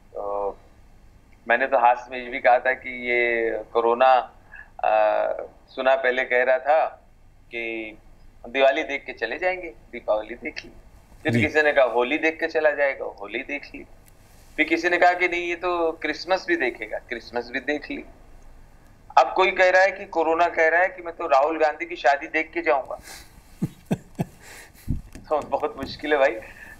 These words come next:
Speaker 1: तो इस, तो मैं राहुल गांधी से कहूंगा, भाई, शादी कर ले और क्या, फटाफट
Speaker 2: हम्म।
Speaker 1: कर ले, देश
Speaker 2: वो,
Speaker 1: हित में कर ले।
Speaker 2: वो एक डीएम साहब का आपने वीडियो भी देखा होगा, जिसमें शादी के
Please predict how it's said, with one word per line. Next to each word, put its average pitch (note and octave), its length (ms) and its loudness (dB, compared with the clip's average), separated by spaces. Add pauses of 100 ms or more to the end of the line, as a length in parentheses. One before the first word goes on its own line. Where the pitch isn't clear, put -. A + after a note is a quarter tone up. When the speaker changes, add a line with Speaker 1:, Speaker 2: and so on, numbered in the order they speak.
(140)
Speaker 1:
तो A#2 760 2 (340)
इस, - 280 -8 (220)
तो D3+ 60 -6
मैं D3 140 6
राहुल D3 240 4
गांधी D3 220 2
से D#3 60 -16
कहूंगा, D3 340 2
भाई, C#3 140 -2
शादी A2 300 0
कर A#2+ 240 -6
ले C#3 80 -6
और G#2 240 -6
क्या, - 100 -20 (360)
फटाफट B2 220 0
Speaker 2:
हम्म। B2+ 180 0
Speaker 1:
कर A2+ 120 -6
ले, C3 120 -12 (540)
देश E3 280 4
Speaker 2:
वो, E3+ 40 0
Speaker 1:
हित E3+ 100 -4
में F3 140 0
कर E3+ 180 0
ले। F3 60 -8 (420)
Speaker 2:
वो D#3 80 2
एक E3 200 0
डीएम E3 200 2
साहब E3+ 240 2
का G3 120 4
आपने F#3+ 200 0
वीडियो F3 280 2
भी F3+ 100 0
देखा D#3+ 220 0
होगा, D#3+ 220 2
जिसमें D#3 300 0
शादी C#3+ 380 0
के D#3+ 320 0